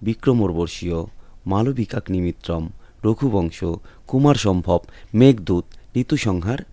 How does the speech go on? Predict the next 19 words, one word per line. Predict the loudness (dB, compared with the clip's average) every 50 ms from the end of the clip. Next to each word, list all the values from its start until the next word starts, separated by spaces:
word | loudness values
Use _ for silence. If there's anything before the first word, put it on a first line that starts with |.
| 0
প্রভৃতি। | 2 2 2 2 -2 -6 -6 -8 -12 -12 -14 -20 -20 -20 -20 -20 -20 _ _ 2
এবার | 4 6 6 6 6
আমরা | 6 4 4
জেনে | 6 6 6 6 6
নেব | 6 2 0 -2 -6 -8 -10 -16 -20 -20 -10 -4 0
এই | 2 4
নাট্যাংশটির | 4 2 2 0 0 -2 -2 -2 -2 -2 -2 -2 -2 -4 -6 -4 -2
উৎস | -2 -2 0 0 0 0
কী। | 0 0 -2 -8 -10 -12 -14 -20 -20 -20 -20 -20 -20 -20 -20 -8 0 2
নাট্যাংশটির | 2 4 4 4 4 4 4 2 0 2 2 2
উৎস | 2 2 2 4 6
হল | 6 6 6 4 0 -2 -4 -10 -18 -20 -20 -20 -20 -2 4
কালিদাসের | 8 8 10 10 10 8 8 6 6 4 2 2 0 2 4
অভিজ্ঞান | 4 4 4 2 0 2 6 6 6 6 6
শকুন্তলম | 2 0 0 0 2 2 2 4 4 4 4 4 4
নাটকের | 4 2 2 0 -4 -4 -4 -4 -6 -6 -6 -12 -18 -20 -18 -18
ষষ্ঠ | -10 -4 -4 -2 -2 -4 -6 -6 -4 -4 -2 0 2
অঙ্ক | 2 4 2 2 2 0
থেকে | 0 0 0 0 0 -2 -4